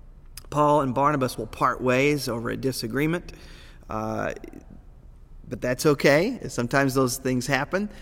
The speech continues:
And that just means more ministry is going to happen here in this case, 'cause Paul will partner with Silas. They'll undertake two more apostolic missions all across the Mediterranean and the Roman Empire.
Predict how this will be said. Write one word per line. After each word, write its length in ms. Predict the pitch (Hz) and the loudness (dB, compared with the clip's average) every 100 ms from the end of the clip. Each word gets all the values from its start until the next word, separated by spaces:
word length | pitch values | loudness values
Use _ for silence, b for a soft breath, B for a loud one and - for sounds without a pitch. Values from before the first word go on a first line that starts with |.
| B B - | B B -4
And 340 | 131 123 113 | -2 0 0
that 140 | 127 135 | -2 0
just 180 | 147 147 | 0 2
means 180 | 143 | -2
more 180 | 120 139 | 2 2
ministry 480 | 139 143 170 - 127 | 4 2 0 0 0
is 120 | 120 | 0
going 200 | - 120 | 0 2
to 60 | 135 | 2
happen 460 | 123 104 120 117 131 | 2 -2 -4 -6 -4
here 360 | 123 117 151 B B B | 0 0 -2 B B B
in 140 | 117 | -2
this 180 | 117 120 | 0 0
case, 340 | - 110 131 | 0 -2 -2
'cause 180 | - 120 | -2 -4
Paul 340 | - 143 143 135 | -2 2 4 2
will 100 | 120 | 0
partner 320 | 147 156 151 | 2 2 2
with 160 | 123 | 0
Silas. 560 | 123 151 151 143 139 - B B B B | 0 0 2 2 0 -2 B B B B
They'll 280 | 147 190 202 | 8 8 6
undertake 640 | 170 165 156 - 127 - | 2 2 2 2 -2 -2
two 240 | - 214 202 | -4 0 2
more 260 | 185 208 196 | 4 4 4
apostolic 720 | 147 139 135 - 131 113 117 | 2 0 -4 0 2 2 0
missions 480 | 123 120 - 123 123 | 0 0 0 -2 -2
all 260 | - 160 196 | 0 2 2
across 420 | - 170 147 - | 2 0 0 0
the 80 | 131 | -2
Mediterranean 760 | 135 127 131 123 120 120 135 B B B | 0 0 0 0 2 0 -2 B B B
and 140 | 127 | 0
the 60 | 123 | 2
Roman 280 | 127 127 117 | 2 2 2
Empire. 540 | 131 123 107 98 117 | 0 -2 -6 -6 -10